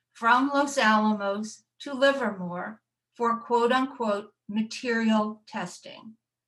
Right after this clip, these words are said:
There is no accompanying text to analyze this action.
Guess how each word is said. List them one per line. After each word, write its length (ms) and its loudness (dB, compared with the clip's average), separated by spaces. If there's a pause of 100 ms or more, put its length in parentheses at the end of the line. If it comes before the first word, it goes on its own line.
(480)
There 120 2
is 220 -4
no 840 4
accompanying 760 -2
text 440 -4
to 140 -10
analyze 640 0
this 200 -2
action. 420 -4